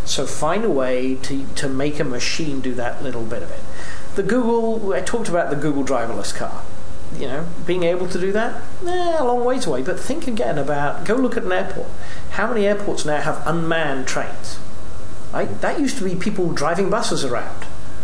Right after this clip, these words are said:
Right? It's not actually, so can you structure the task in a way which enables it to be automated? Can you do some sort of pattern recognition?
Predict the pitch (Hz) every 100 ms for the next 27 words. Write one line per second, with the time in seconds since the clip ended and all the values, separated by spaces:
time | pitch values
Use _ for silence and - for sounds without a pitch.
0 | - - - 160 208 - 226 - 233 349
1 | 339 - - - 175 165 160 185 202 -
2 | - 156 160 - 214 214 214 135 131 135
3 | - - 127 123 117 143 147 143 139 131
4 | 131 127 - 127 131 123 117 107 - -
5 | 127 135 185 - 202 - 202 - - 214
6 | 196 196 - 196 196 107